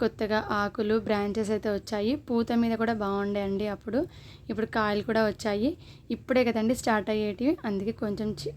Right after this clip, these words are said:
కొన్నే వచ్చాయి. పెన్సిల్ దొండ. ఇక్కడ చూడండి, చిక్కుడు పాదుకు కూడా రెండు, మూడు చిక్కుడుకాయలు ఉన్నాయి. ఒకటి విత్తనానికైతే తెంపాను. ఇంకా రెండు, మూడు పచ్చిమిర్చి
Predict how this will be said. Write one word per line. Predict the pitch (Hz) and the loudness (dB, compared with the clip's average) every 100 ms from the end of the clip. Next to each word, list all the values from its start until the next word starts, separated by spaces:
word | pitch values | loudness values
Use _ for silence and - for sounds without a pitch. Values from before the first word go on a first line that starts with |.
| - | -4
కొన్నే | 220 214 233 247 | -2 2 2 4
వచ్చాయి. | 240 202 - 202 196 302 370 - - - - - - | 0 -2 -4 -2 2 0 0 -10 -20 -20 -20 -10 0
పెన్సిల్ | 214 202 214 208 | 0 2 0 2
దొండ. | 208 196 233 381 - - - - - 240 | 0 2 2 0 -2 -16 -18 -18 -8 -6
ఇక్కడ | - 226 226 | -2 -2 -2
చూడండి, | 220 220 220 240 262 302 - - | -2 -2 0 0 0 -4 -10 -6
చిక్కుడు | 233 - 233 226 220 | -6 0 2 2 2
పాదుకు | 220 208 214 - | 0 0 -2 -2
కూడా | 220 226 339 - - - - - - - - - | -2 0 -2 -4 -16 -18 -18 -18 -18 -18 -14 -4
రెండు, | 220 220 214 | 0 0 0
మూడు | 214 202 | -2 -4
చిక్కుడుకాయలు | - 214 220 240 220 214 | -8 -6 -2 2 2 2
ఉన్నాయి. | 214 214 254 262 | 2 2 4 4
ఒకటి | 233 214 220 214 220 - - 214 | 0 0 0 0 -2 -8 -8 -6
విత్తనానికైతే | 208 226 214 214 220 220 220 | -2 0 2 0 2 0 0
తెంపాను. | 208 202 214 208 254 349 - - - - - - - - - - - - - - - - - - 135 131 135 135 131 - - - - - - - | -2 -2 -2 2 2 2 -2 -12 -10 -10 -10 -8 -8 -10 -10 -10 -10 -12 -12 -14 -16 -18 -18 -16 -12 -12 -10 -10 -10 -10 -12 -14 -16 -18 -20 -14
ఇంకా | - 220 | -2 0
రెండు, | 214 214 | 0 0
మూడు | 214 208 226 | 0 -2 -4
పచ్చిమిర్చి | 202 - 220 214 - - | -4 -2 -2 -2 -6 -2